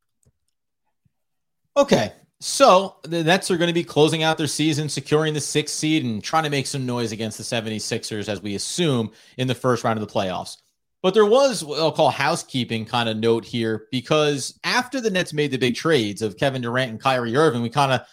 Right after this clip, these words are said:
said, "Okay, great, the dust is settled. We have Mikal Bridges, Cam Johnson, Spencer Dinwiddie, Dorian Finney-Smith, and a bunch of picks in the year twenty sixty-seven. Let's get back into the rest of this season."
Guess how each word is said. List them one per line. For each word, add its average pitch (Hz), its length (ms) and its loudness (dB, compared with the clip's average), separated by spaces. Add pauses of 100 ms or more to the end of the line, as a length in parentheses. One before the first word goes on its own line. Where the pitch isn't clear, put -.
(140)
said, 143 160 2
"Okay, 202 280 4
great, 180 260 2
the 120 40 -16
dust 160 240 -2
is 165 120 -6
settled. 165 260 2
We 143 60 4
have 151 100 4
Mikal 156 340 2
Bridges, 156 300 2
Cam 156 240 0
Johnson, 151 380 0
Spencer 160 340 -4
Dinwiddie, 151 380 0
Dorian 147 340 2
Finney-Smith, 156 580 -2
and 131 80 -2
a 117 60 -2
bunch 151 180 0
of 147 140 -4
picks - 300 -2
in 135 40 -6
the 131 80 -4
year 147 200 0
twenty 156 260 -6
sixty-seven. 127 760 -2 (360)
Let's 151 300 0
get 156 280 -2
back 170 280 0
into 156 180 0
the 151 100 4
rest 143 280 2
of 131 100 -8
this 135 160 -2
season." 110 460 -4